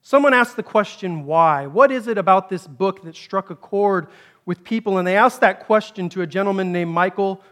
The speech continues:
Cromartie, the V P of Ethics and Public Policy in Washington, D C. And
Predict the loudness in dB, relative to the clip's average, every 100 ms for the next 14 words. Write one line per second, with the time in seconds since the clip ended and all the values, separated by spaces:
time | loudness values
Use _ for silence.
0 | _ -8 -4 0 2 0 -4 -10 -10 -10
1 | -10 -10 -6 -6 -6 -6 -6 -6 -12 -16
2 | _ _ _ _ _ -14 -8 -4 -4 -6
3 | -10 _ -2 -2 -2 -8 -14 -14 -12 -8
4 | -6 -6 -8 -12 -12 -14 -18 -12 -8 -8